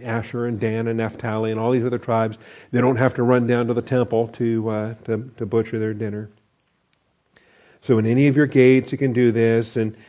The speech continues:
and, uh, the animals that you hunt, the animals that you eat, you still can't eat blood. You still have to pour it out on the ground. You still have to dispose of it appropriately.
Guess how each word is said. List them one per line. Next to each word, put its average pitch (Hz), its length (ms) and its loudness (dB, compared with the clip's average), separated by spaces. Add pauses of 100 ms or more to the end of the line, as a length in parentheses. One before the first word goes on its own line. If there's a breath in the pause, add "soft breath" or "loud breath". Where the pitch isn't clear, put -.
(240 soft breath)
and, 113 400 0
uh, 113 120 4
the 113 160 0
animals 123 320 4
that 131 160 -2
you 123 60 2
hunt, 123 340 4
the 110 100 -4
animals 120 300 0
that 131 140 -12
you 135 100 -2
eat, 117 240 0
you 117 80 -4
still 180 200 6
can't 151 280 4
eat 139 160 0
blood. 110 400 2
You 120 80 -2
still 135 240 2
have 135 220 0
to 123 100 -2
pour 131 260 2
it 120 60 4
out 120 160 4
on 120 80 0
the 123 80 -2
ground. 113 420 -2
You 113 60 -6
still 120 180 -2
have 123 140 -2
to 120 100 -4
dispose 113 460 0
of 110 80 -4
it 110 160 -2
appropriately. 110 760 -4